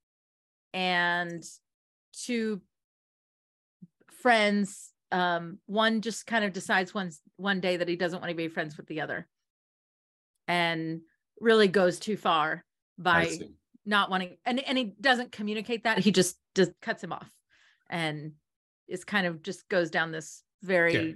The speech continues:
Speaker 1: strange and
Speaker 3: The,
Speaker 1: crazy
Speaker 3: the
Speaker 1: road.
Speaker 3: lengths, the lengths he goes to prove he's not friends with this guy, and then the lengths the other guy goes to try and maintain his friends. It's sort of where the both comedic and really dark aspects of the
Speaker 2: I see.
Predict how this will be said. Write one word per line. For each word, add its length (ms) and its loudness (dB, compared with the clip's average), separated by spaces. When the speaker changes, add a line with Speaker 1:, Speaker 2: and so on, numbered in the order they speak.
Speaker 1:
strange 480 -6
and 140 -10
Speaker 3:
The, 120 4
Speaker 1:
crazy 180 0
Speaker 3:
the 100 6
Speaker 1:
road. 80 4
Speaker 3:
lengths, 420 4
the 180 4
lengths 340 4
he 120 4
goes 500 4
to 160 2
prove 360 2
he's 240 0
not 260 2
friends 220 0
with 100 2
this 120 -4
guy, 420 0
and 160 2
then 120 2
the 100 2
lengths 260 0
the 140 2
other 140 6
guy 240 2
goes 480 0
to 120 -4
try 220 0
and 260 -4
maintain 420 -2
his 120 -4
friends. 500 -4
It's 220 -2
sort 260 2
of 100 0
where 360 2
the 120 -2
both 340 0
comedic 480 -2
and 220 -4
really 220 -2
dark 360 0
aspects 680 -2
of 160 -4
the 180 2
Speaker 2:
I 100 0
see. 240 -8